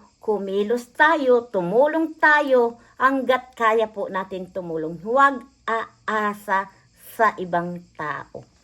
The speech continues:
Huwag puro B T S. Ano? Kasi, "Bi, ano, nagcha-charity kami, ganyan, ganyan." <laughs> Di ba? "Ay,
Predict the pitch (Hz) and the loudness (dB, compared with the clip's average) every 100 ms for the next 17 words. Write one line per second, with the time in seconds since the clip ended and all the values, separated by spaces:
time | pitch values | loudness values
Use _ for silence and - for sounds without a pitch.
0 | _ _ 185 196 220 269 285 226 - _ | _ _ -4 4 6 6 4 -4 -12 _
1 | 240 247 254 247 220 214 208 - 190 - | 4 6 6 4 2 -4 -10 -12 -14 -12
2 | - 156 - - _ 202 247 294 302 - | -8 -8 -8 -20 _ -2 0 0 -4 -18
3 | - - - 427 403 - - _ - 427 | -18 -10 -2 -2 -2 -6 -18 _ 2 4
4 | 453 415 453 415 453 440 392 415 403 392 | 6 6 6 6 4 4 0 -4 -2 0
5 | 392 403 403 359 370 392 427 370 320 330 | 0 -2 -4 -2 -2 -2 -6 0 0 0
6 | 349 311 320 349 330 240 - - - - | -6 0 0 2 -2 -4 -10 -14 -16 -12
7 | - 370 415 392 330 - 262 294 311 285 | -6 4 4 4 0 -12 -14 -6 2 4
8 | 262 269 262 - - _ - 403 415 403 | 6 2 -2 -20 -20 _ -2 0 0 -2
9 | 392 | -4